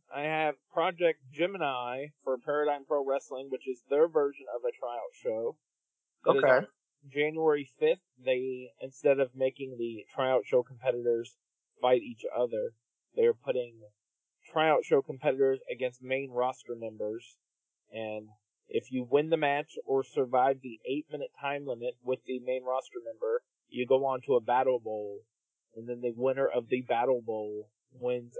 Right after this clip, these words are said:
Speaker 1: a roster spot. So
Speaker 2: That
Speaker 1: that is
Speaker 2: sounds
Speaker 1: <laughs>
Speaker 2: exactly like Paradigm Pro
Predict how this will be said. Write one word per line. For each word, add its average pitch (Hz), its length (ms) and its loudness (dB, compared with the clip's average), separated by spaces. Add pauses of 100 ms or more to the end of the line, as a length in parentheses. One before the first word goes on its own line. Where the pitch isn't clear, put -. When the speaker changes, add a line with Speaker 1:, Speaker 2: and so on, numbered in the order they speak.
Speaker 1:
a 113 300 0 (100)
roster 117 420 -2
spot. - 380 -6 (2000)
So 139 80 4
Speaker 2:
That 117 120 4
Speaker 1:
that 120 60 6
is 123 100 4
Speaker 2:
sounds 131 360 4 (1160)
Speaker 1:
<laughs> - 380 6
Speaker 2:
exactly 135 600 6
like 139 260 6
Paradigm 143 520 6
Pro - 120 4